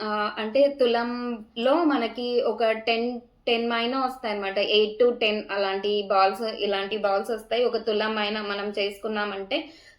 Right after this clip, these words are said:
So ఇలాంటి వాటికి యూజ్ చేసుకోవచ్చు. ఇది పర్ల్ చైన్. ఈ పే-, ఇవి వచ్చేసి గోల్డ్,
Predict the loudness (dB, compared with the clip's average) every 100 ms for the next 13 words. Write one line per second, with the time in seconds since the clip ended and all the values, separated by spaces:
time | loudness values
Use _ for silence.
0 | 4 4 4 2 2 2 2 0 0 0
1 | 0 0 -2 -4 -2 -2 0 0 0 2
2 | 2 2 2 0 0 0 0 -2 0 2
3 | 2 0 -2 -2 -2 -2 0 0 2 2
4 | 2